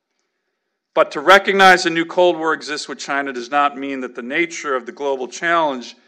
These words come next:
is similar to or identical to in any way of that posed by the Soviet Union. However, it does mean that the U S and our allies need to recognize the challenge and counter it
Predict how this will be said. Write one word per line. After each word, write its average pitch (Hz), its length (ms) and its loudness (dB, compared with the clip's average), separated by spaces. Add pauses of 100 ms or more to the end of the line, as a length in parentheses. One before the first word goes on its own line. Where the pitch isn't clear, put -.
(240)
is 120 180 -10
similar 160 460 -6
to 151 400 -10
or 139 80 0
identical 131 540 -4
to 131 260 -12
in 127 80 -10
any 139 160 -8
way 139 480 -2 (240)
of 117 160 -8
that 127 240 -2
posed 123 320 -8
by 120 140 -6
the 107 80 -18
Soviet 120 400 -8
Union. 117 360 -8 (800)
However, 143 480 2
it 139 100 -2
does 151 300 2
mean 139 220 -8
that 135 120 -6
the 139 100 -12
U 143 260 -4
S 127 280 -2
and 131 240 -4
our 156 160 4
allies 127 560 2
need 131 160 -10
to 127 60 -6
recognize 135 640 -2
the 120 80 -20
challenge 110 560 -8 (580)
and 120 160 -10
counter 185 480 6
it - 300 0